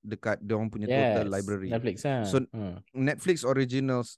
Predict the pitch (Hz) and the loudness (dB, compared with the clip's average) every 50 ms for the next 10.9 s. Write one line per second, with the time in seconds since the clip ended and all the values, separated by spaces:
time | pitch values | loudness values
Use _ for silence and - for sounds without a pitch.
0 | _ _ _ _ _ - 101 - - 120 123 117 110 123 117 113 - - 117 117 | _ _ _ _ _ -8 -8 -2 0 0 2 2 2 0 -2 -2 -2 0 0 0
1 | 117 117 123 135 139 - - 120 113 117 117 - - 117 113 104 101 107 110 110 | 0 2 0 0 0 0 -2 -4 -4 -4 -4 -6 -4 -4 -2 -2 -2 -2 -4 -4
2 | - - - - - 107 - - - - 135 127 - - 127 - - 113 - - | -6 -8 -6 -4 -2 -2 -4 -4 -8 -8 -8 -8 -6 -8 -8 -6 -8 -6 -4 -2
3 | 120 110 - - - 101 - - _ - 120 117 107 110 113 110 113 113 113 113 | -2 -2 -2 -4 -6 -6 -6 -6 _ 0 0 0 2 2 2 4 4 4 4 4
4 | 113 110 _ _ _ _ _ - 110 110 113 117 110 107 117 117 113 110 107 110 | 0 -2 _ _ _ _ _ -2 2 2 4 4 2 2 2 2 0 0 -2 -2
5 | 175 - - 113 107 110 107 127 156 160 139 101 87 85 - _ _ - 131 127 | -2 -2 -2 -2 -4 -4 -4 -2 -2 -2 -2 -2 -4 -8 -12 _ _ -2 0 0
6 | 120 117 - 156 170 170 160 131 101 127 127 123 131 143 151 123 135 139 127 - | 0 0 2 4 6 6 6 6 6 4 2 4 4 4 4 4 2 -2 -2 -2
7 | 135 123 117 110 113 110 117 185 202 190 190 156 131 127 101 - - - 151 165 | -4 -4 -4 -4 -6 -4 -2 -2 -2 -2 -2 -2 -2 -2 -2 -2 -4 -2 0 2
8 | 175 196 208 175 131 - - - _ _ _ _ _ _ _ - 135 135 143 131 | 4 4 6 6 4 4 0 -12 _ _ _ _ _ _ _ 0 0 0 0 0
9 | - 160 147 151 110 92 131 104 98 131 139 139 131 127 110 123 120 117 120 127 | 0 0 0 0 0 -2 -2 0 2 2 2 2 2 2 2 2 2 2 2 2
10 | 120 117 117 117 - - - - - 123 117 117 110 92 - - - - | 2 2 2 0 -2 -6 -10 -8 -6 -4 -4 -2 -4 -6 -8 -12 -16 -20